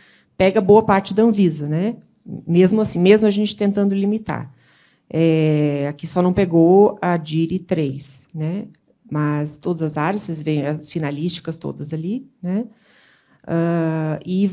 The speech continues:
muitas áreas da, da gestão e, e, e também de estrutura, né? De, de T I, de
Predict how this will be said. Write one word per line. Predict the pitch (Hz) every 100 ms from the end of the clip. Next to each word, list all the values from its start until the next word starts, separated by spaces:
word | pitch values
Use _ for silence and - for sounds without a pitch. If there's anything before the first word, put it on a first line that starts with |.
| -
muitas | 196 202 240 240 196
áreas | 180 175 180
da, | 175 170 160
da | 156
gestão | 165 165 165 - 160 170 254 359 _ _ _ -
e, | 180 180 180 175 175 175 170 165 160 156 _ _ _
e, | 254 165 156 - _ _ _ - _
e | 170
também | 165 170 165
de | 165
estrutura, | 190 - 190 - 147 135
né? | 151 170
De, | 151 143 139
de | - 139 139
T | 135
I, | 170 147 165 185 180 165 -
de | - 147 143 143